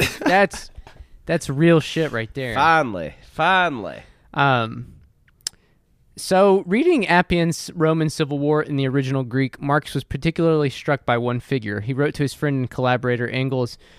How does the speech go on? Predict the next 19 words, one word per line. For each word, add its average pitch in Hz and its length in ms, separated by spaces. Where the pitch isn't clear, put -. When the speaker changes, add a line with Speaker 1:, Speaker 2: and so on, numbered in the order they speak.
Speaker 2:
"Spartacus 190 600
emerges 147 460
as 120 100
one 131 140
of 117 60
the 117 60
best 123 280
characters 123 460
in 117 80
the 110 80
whole 123 320
of 110 80
ancient 117 320
history. 107 500
A 127 60
great 147 280
general, 123 460
unlike 127 340
Garibaldi, 117 760